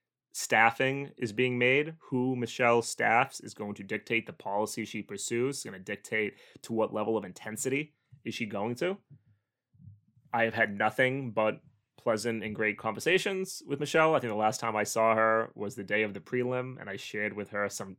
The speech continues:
charcuterie. And so, yeah, I'm hoping to use whatever minor platform I have to just keep a focus on her administration. I think next week's episode, which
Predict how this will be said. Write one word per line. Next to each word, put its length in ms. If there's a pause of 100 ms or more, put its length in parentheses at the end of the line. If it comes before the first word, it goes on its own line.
charcuterie. 600 (1500)
And 320
so, 80
yeah, 380
I'm 600
hoping 420
to 100
use 400 (540)
whatever 600
minor 440
platform 480
I 120
have 400 (360)
to 240
just 300
keep 200
a 80
focus 640 (120)
on 520 (640)
her 140
administration. 760
I 80
think 320
next 380
week's 260
episode, 680
which 400